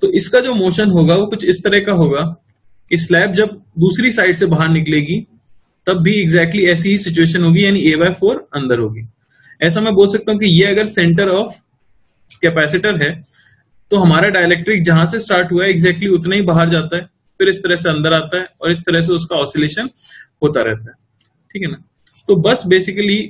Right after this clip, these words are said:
यहां से आप ऐसा सोच लो, ये आपका स्टार्टिंग पॉइंट है, ये हो गया center of capacitor, ठीक है ना।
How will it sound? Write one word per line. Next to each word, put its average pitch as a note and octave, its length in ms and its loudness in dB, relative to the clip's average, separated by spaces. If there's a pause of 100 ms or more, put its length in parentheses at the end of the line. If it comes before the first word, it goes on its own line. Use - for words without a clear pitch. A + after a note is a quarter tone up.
(140)
यहां E3 320 2
से G3 160 2
आप E3 200 0
ऐसा F#3+ 160 -2
सोच F3+ 260 2
लो, F3+ 320 -2
ये F3 100 2
आपका F3+ 240 -2
स्टार्टिंग F3 440 -2
पॉइंट E3+ 240 -2
है, E3 60 -2 (300)
ये E3+ 100 4
हो F#3 120 2
गया G3+ 120 2
center E3+ 400 -2
of B3+ 180 -4 (380)
capacitor, - 480 -6 (800)
ठीक G3 80 -10
है F3 80 -4
ना। C3 160 -12